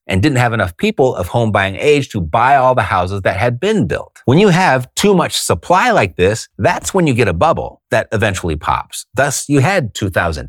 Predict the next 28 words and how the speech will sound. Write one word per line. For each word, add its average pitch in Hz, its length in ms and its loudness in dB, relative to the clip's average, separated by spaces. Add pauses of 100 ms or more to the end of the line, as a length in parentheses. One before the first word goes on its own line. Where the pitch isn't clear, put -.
eight. - 380 -20
Now, 104 320 0 (160)
fast 127 380 -2
forward 107 260 2
to 92 80 -4
today, 120 640 0
and 90 100 -4
that 120 100 0
supply 110 440 0
and 98 120 -4
demand 90 440 0
seesaw 78 540 -2 (240)
has 87 140 -2
tilted 123 400 0
in 104 120 2
the 90 200 -4 (140)
opposite 95 520 -2
direction. 82 520 -2 (200)
With 120 140 2
a 120 60 2
decade's 170 460 0
worth 143 260 2
of 107 260 -2
building 113 420 0
deficit 85 540 -2 (360)
and 101 160 2
the 87 100 2
peak - 460 -2